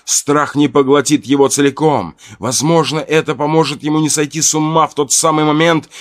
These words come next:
когда петля стянет шею. Но Свет... Как же будет страшно и тяжело ей. Как околдованный Олвин наблюдал за действиями братьев,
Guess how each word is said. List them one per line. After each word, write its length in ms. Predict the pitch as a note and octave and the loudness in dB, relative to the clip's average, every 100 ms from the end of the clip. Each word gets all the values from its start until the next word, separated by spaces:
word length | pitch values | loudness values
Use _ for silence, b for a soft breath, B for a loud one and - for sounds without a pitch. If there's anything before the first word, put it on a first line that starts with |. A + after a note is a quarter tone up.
| B | B
когда 280 | C#3 C#3+ D#3+ | -2 0 0
петля 360 | F3 C#3+ E3 D#3+ | 0 -2 0 0
стянет 460 | - - D#3+ D#3 | 0 0 0 2
шею. 720 | - - E3 C#3 G#2+ F2+ B1 _ _ _ | 0 2 2 2 2 -4 -12 _ _ _
Но 220 | F#2 G2 | -10 -8
Свет... 760 | - - G2 A2+ A#2+ E2 A#1+ _ _ _ _ _ _ _ _ _ - | -6 -6 -2 2 2 0 -6 _ _ _ _ _ _ _ _ _ -6
Как 200 | G2+ F#2+ | -6 -4
же 120 | G#2+ | -4
будет 240 | G2 G2+ | -4 -4
страшно 560 | - - G2+ F#2 - F#2+ | -4 0 0 0 -4 -10
и 160 | - | -10
тяжело 460 | G2 G2+ F#2 F#2+ F2 | -8 -6 -4 -2 -4
ей. 500 | F2 F2+ F2+ C#2+ _ _ _ _ _ - | -4 -6 -6 -8 _ _ _ _ _ -4
Как 220 | A2+ A2+ | -2 0
околдованный 640 | B2+ C3+ A#2 C#3 C3+ C3+ | 0 2 4 6 6 6
Олвин 460 | C3+ C#3+ C3 C3+ C3+ | 6 6 4 4 4
наблюдал 480 | C3+ C3 C3 C3 B2+ | 4 4 4 2 0
за 180 | - B2+ | 0 0
действиями 640 | C3 C3 - B2 B2+ A#2+ | 0 0 -2 0 2 2
братьев, 680 | G#2+ G2+ C#3 C#3 C3+ B2+ | 2 -2 -2 -2 0 0